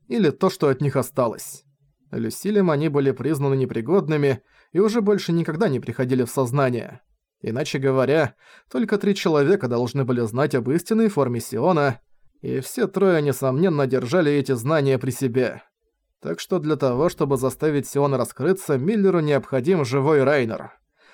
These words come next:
Значит, вот что. Все, что нужно Сиону, это объяснить все Миллеру. Причину заключения Райнера, причину продолжения этих экспериментов, причину. Причину, по которой Сион должен забыть о своей человечности.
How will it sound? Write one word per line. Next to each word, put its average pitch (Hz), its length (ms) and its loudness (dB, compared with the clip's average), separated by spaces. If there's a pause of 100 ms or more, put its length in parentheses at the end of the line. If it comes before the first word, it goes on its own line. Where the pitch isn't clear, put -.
(240)
Значит, 135 500 -4
вот 156 240 2
что. - 380 -10 (460)
Все, 156 360 -6
что 180 220 -4
нужно 139 320 -2
Сиону, 147 600 -2 (260)
это 233 200 0
объяснить 131 500 -2
все 139 220 -2
Миллеру. 123 580 0 (720)
Причину 135 460 -2
заключения 120 580 -4
Райнера, 135 560 2 (260)
причину 135 440 -2
продолжения 131 560 0
этих 127 200 -4
экспериментов, 143 880 -2 (400)
причину. 135 680 -2 (460)
Причину, 143 580 -2
по 202 100 -2
которой 135 400 0
Сион 131 460 -2
должен 123 340 0
забыть 117 400 -2
о 185 60 2
своей 127 380 0
человечности. 127 1000 -2